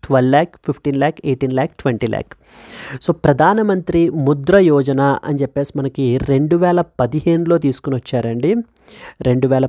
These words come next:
పదిహేనులో మనకి ఈ యొక్క ఇనిషియేటివ్ని తీసుకొచ్చారు. Mainly ఇది non-corporate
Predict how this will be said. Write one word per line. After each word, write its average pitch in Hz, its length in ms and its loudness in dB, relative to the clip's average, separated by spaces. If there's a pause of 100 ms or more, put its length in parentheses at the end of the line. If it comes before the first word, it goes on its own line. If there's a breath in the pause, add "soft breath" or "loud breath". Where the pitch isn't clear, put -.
పదిహేనులో 131 520 -2
మనకి 135 280 -2 (500 loud breath)
ఈ 139 60 2
యొక్క 143 220 2
ఇనిషియేటివ్ని 135 600 -2
తీసుకొచ్చారు. - 520 -8 (500 loud breath)
Mainly 208 360 4 (100)
ఇది 214 120 0 (280)
non-corporate 160 1160 2